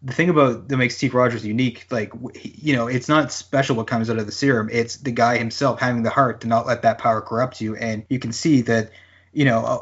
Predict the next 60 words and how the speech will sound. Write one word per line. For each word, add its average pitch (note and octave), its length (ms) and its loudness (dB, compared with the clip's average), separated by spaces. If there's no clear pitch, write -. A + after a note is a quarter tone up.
I C3 120 2
can C3 120 -2
already A#2+ 220 0
tell B2+ 300 2
that A2 240 -2
the, G#2+ 260 -6
the A#2+ 120 -10
person B2+ 420 -2
that A2+ 140 -4
has A#2 420 2
the, A2 360 -4
you B2 120 -4
know, A2+ 120 -4
the, A2 240 -4
the B2 160 -4
red, A#2 380 0
uh, B2 240 -6
the A#2+ 160 -4
red A2+ 220 0
design A#2 380 2
and A2+ 240 -4
the, A#2 300 -6
presumably A#2 400 2
the G#2+ 100 0
red A#2 220 2
black A2 220 2
hole B2 240 -2
that A2 140 -2
came A2+ 140 -4
up G#2+ 100 -8
to A2+ 60 -10
them, A2+ 220 -8
uh, A2+ 340 4
they're B2+ 140 2
probably B2 360 2
not, A#2 280 2
they B2 60 -4
don't A#2 160 -2
have A2+ 480 2
the A#2 220 -2
kind A#2 200 0
of A2 80 -8
character B2 400 0
and A2 100 -2
heart A2 360 -4
that, A2 500 -2
uh, A2 240 -4
that B2 540 0
Nathan C3+ 400 0
does, G#2+ 280 -2
and G#2+ 140 -2
that's G#2+ 200 -2
gonna G#2+ 140 0
be A2 180 -2
a G#2+ 80 0
problem A2 380 -2
for A2 240 0
society A2 480 0
at A2 80 -2
large. A#2 480 -6